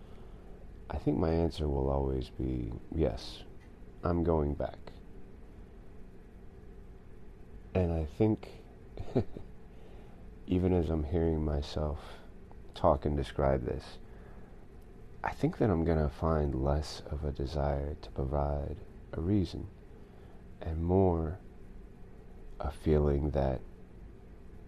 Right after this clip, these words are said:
why wouldn't I go back? And there's something that's, I don't know,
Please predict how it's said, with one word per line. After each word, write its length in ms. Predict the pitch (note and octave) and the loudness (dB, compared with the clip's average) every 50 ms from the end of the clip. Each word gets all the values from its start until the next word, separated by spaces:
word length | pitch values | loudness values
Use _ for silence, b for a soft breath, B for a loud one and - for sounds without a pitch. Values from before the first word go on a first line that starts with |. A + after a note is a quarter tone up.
| - - - | -10 -2 2
why 200 | E2 E2+ F2 F2 | 4 6 6 6
wouldn't 320 | F2 F#2 A2+ A#2+ G#2 E2+ | 6 6 4 4 4 2
I 120 | C2 A#1 | 2 2
go 140 | - - G#1+ | 0 -2 -4
back? 180 | - G1+ - - - - - - - - - - - - - - - - - - - - - | -4 -4 -8 -10 -12 -14 -14 -14 -14 -14 -14 -14 -14 -14 -14 -14 -12 -12 -12 -12 -12 -10 -6
And 640 | - D2 D2 D2+ D2 D2 D2 D2+ D2+ D2 D2+ D#2 E2 - | -4 -2 0 2 2 2 2 2 2 2 2 0 0 2
there's 200 | - A#2 C#3 C3 | 4 4 4 4
something 400 | - - B2 G#2+ - F#2+ E2+ D#2 | 6 6 6 8 8 6 6 6
that's, 420 | C#2+ C#2+ - - - - - - - - - - - - - - - - - - - | 6 4 2 0 -6 -8 -8 -10 -10 -12 -12 -12 -12 -12 -12 -12 -12 -12 -12 -10 -8
I 140 | - - - | -8 -6 -6
don't 260 | - - - - - | -6 -8 -8 -6 -2
know, 260 | - C2 C2 C2+ | -2 0 0 0